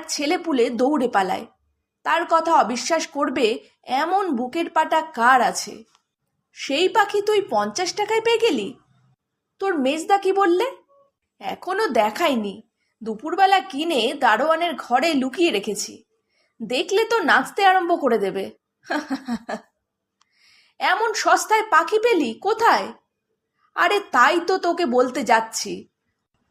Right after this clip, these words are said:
"অমন ভ্যাবলার মতো হাঁ করে দাঁড়িয়ে আছিস কেন? বোস, বোস, এই বেঞ্চিটায় বোস,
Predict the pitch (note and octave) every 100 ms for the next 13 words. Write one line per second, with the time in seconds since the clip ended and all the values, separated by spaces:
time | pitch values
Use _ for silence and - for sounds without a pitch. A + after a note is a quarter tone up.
0 | _ _ _ - A3 G#3+ E4+ F#4+ B3+ G3
1 | A3 D#4 F4+ G4+ G#4 C#4 A3 B3 F4 G#4
2 | C4 G#3+ C4 E4 A#3+ A3 - G#3+ F#3+ F3+
3 | G#3 C4+ A#3+ A3+ G#3 G#3 - - _ _
4 | - A#3 A3+ A#3 B3 F#4+ G4 G#3 F#3+ -
5 | -